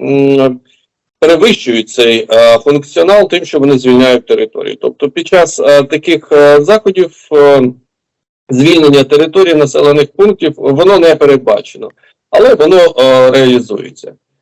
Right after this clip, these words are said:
А якщо говорити про те, що, е, російське командування, воно робить, е, недостатньо для того, щоб це, е, зупинити просування по деяким напрямкам,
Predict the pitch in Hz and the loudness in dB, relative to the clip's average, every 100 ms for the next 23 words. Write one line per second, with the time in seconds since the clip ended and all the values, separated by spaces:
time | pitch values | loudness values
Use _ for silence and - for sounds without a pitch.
0 | _ _ 120 127 131 143 180 - 247 196 | _ _ 0 2 2 0 -2 0 0 2
1 | 190 202 190 175 170 165 190 165 - - | 2 2 0 -4 -4 -2 0 0 -4 -2
2 | 170 156 - 135 139 135 135 135 131 117 | 2 2 2 2 2 4 4 2 0 -6
3 | - 175 147 160 147 143 160 160 160 147 | -6 -8 -4 0 2 0 0 0 0 0
4 | 135 135 135 131 147 151 139 151 143 131 | 0 0 0 0 0 2 2 2 2 0
5 | 127 - 131 127 127 123 131 147 131 143 | -2 -2 0 2 2 2 2 0 0 -2
6 | - 202 220 202 185 165 180 165 160 170 | 0 0 0 -2 -4 -4 -4 -4 -6 -10
7 | - 170 160 151 131 127 160 160 160 151 | -2 0 0 0 -2 -2 -4 -2 0 0
8 | 151 143 139 - 143 139 139 143 139 143 | 0 -2 -8 -4 0 2 2 -2 -2 -2
9 | 139 139 135 135 131 131 131 127 135 | 0 0 0 -2 0 0 -4 -4 -6